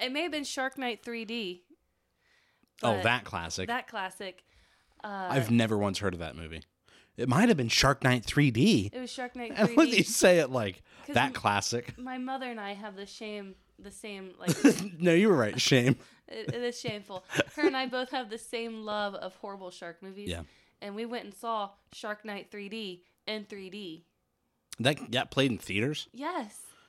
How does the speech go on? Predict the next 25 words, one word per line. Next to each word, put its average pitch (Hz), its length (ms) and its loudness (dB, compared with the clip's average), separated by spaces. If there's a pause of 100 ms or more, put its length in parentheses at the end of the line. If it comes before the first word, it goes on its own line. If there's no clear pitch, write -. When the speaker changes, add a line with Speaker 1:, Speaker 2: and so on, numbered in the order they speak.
(200)
Speaker 2:
Jesus. 98 600 -6
Speaker 1:
And 190 560 -10 (240)
it's - 360 -20
a 214 60 -18
bunch 233 380 -10
of 208 160 -10
hillbillies 190 640 -12
trying 190 280 -14
to 180 160 -10 (420)
<laughs> - 140 -4 (260)
torture 214 340 -14
this 190 240 -14
rich 202 240 -14
girl 190 180 -10
and 185 80 -10
her 175 80 -14
friends 185 460 -12
on 170 280 -16 (220)
her 185 80 -18
parents' 175 440 -14
island. 170 520 -14 (520)
But 214 140 -14
they 226 100 -6
kidnapped 262 680 -4
them, 226 280 -6